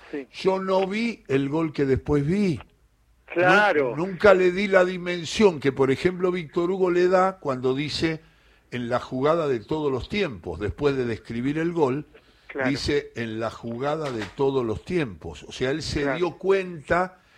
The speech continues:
Speaker 2: que era una jugada inigualable. Yo no, yo vi un
Speaker 1: Claro.
Speaker 2: gran gol, pero nunca el gol que después vi.
Speaker 1: Pero vos sos como miles y miles de argentinos que no vieron el gol,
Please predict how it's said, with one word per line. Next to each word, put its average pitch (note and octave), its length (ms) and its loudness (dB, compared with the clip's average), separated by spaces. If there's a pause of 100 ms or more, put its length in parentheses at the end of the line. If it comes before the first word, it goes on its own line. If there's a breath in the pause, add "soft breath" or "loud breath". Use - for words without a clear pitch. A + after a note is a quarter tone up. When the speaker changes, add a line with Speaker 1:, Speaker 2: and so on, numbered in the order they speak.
(160 soft breath)
Speaker 2:
que C#3 100 0
era D3 140 2
una D3+ 260 -2
jugada E3+ 560 2
inigualable. C3+ 920 -2
Yo F3 180 -2
no, E3+ 240 0 (300 soft breath)
yo F3 200 2
vi D#3+ 180 0
un C3+ 100 -2
Speaker 1:
Claro. E3 180 4
Speaker 2:
gran A3 240 6
gol, G#3 460 8 (420)
pero B2+ 240 2
nunca F3 460 2
el C3 120 4
gol C3+ 240 4
que B2 120 -2
después A2 440 0
vi. G#2 260 -4 (440)
Speaker 1:
Pero A3+ 220 2
vos F4 240 2
sos D4 160 0
como A3 420 2
miles G#3 580 2 (120)
y F#3+ 240 -6
miles A3+ 320 2
de D#3+ 80 4
argentinos E3 720 -2
que F3 140 -2
no G3 200 2
vieron A3 340 2
el C3+ 140 -4
gol, C3 240 0